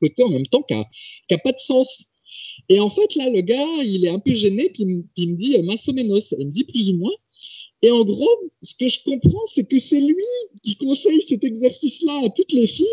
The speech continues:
parce que, euh, c'est un exercice qui, d'après lui, est très bon pour les fessiers. Et il dit que tant que le genou avant est à peu près bien placé, ça va.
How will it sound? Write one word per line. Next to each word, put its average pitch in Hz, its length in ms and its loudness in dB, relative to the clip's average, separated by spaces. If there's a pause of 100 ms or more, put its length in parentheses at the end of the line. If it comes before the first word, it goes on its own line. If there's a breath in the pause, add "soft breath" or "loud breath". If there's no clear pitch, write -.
(320)
parce 180 220 -4
que, 240 720 2
euh, 185 100 4
c'est 196 80 0
un 190 100 -2
exercice 196 460 2
qui, 190 140 0
d'après 208 340 4
lui, 226 200 4
est - 120 4
très 254 200 -4
bon 285 100 -6 (100)
pour - 100 4
les 214 100 -2
fessiers. 202 480 -4 (260 loud breath)
Et 185 80 4
il 196 80 2
dit 240 180 -2
que 370 100 2
tant 294 220 -4
que 294 100 -8
le 220 80 -4
genou 220 280 -4
avant 214 400 -2
est 156 100 0
à 175 60 -2
peu 233 160 -4
près 202 180 0
bien 180 220 -4
placé, 202 380 2
ça 226 220 -4
va. 180 220 -2